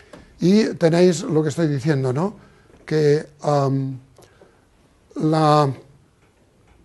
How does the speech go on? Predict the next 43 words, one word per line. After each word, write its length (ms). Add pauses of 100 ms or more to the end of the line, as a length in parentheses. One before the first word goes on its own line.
(640)
Bueno, 320 (320)
s-, 200 (640)
he 100
representado 880 (240)
una 240
U 140
igual 200
a 60
menos 280
dos 300
y 80
S 160
igual 200
a 20
cero 240
cuatro. 440 (680)
Cuanto 220
más 160
pequeña 320
es 60
la 140
S, 240
más 240
puntiaguda 600
es 80
la 120
campana. 480 (720)
U 120
igual 180
a 60
menos 260
uno, 160
S 160
igual 220
a 60
cero 220
siete, 420 (240)
y 80
esta 260
es 100
la, 200
la 240
estándar. 480